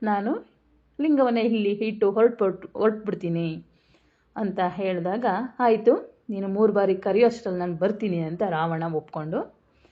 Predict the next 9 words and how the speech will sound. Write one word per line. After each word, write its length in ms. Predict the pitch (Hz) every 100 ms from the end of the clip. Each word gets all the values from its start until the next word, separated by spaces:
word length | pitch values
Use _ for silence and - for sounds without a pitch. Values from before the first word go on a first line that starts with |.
| _ _ _ -
ಅವನ 220 | 233 214
ವಿಧಿ 260 | 202 202 190
ಮಾಡೋದಿಕ್ಕೆ, 800 | 180 165 160 151 165 151 160 - _ _
ಅಂದ್ರೆ 200 | 202 208
ಸಂಧ್ಯಾ 320 | 302 285 247 233
ವಂದನೆ 280 | 202 190
ಮಾಡೋದಿಕ್ಕೆ 500 | 180 165 160 160 160
ಅವನು 440 | 254 440 - 180 170
ಹೊರಡ್ತಾನೆ. 680 | 190 175 175 156 214 -